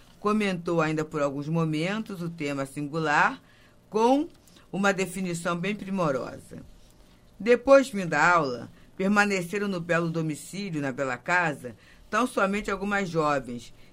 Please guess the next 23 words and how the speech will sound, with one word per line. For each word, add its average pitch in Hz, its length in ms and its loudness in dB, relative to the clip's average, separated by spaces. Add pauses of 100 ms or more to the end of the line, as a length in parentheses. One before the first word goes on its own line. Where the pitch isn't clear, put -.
que 202 140 -6
encontravam 165 880 2
na, 131 460 -4 (300)
na 143 100 -8
irmã 165 260 0
Clara 170 540 6
uma 156 220 0
desvelada 170 840 -2
benfeito-, 165 720 -6
benfeitora. 160 800 -4 (800)
Ela 233 260 4
convidou-nos 196 1040 0
a 170 60 -2
uma 196 120 0
pequena 208 460 -4
peça 175 720 -2 (460)
próxima 165 680 0 (180)
e 196 80 -6
o 226 80 -2
ministro 214 520 -2
deu-lhe 185 240 -2
a 170 60 0
conhecer 165 640 0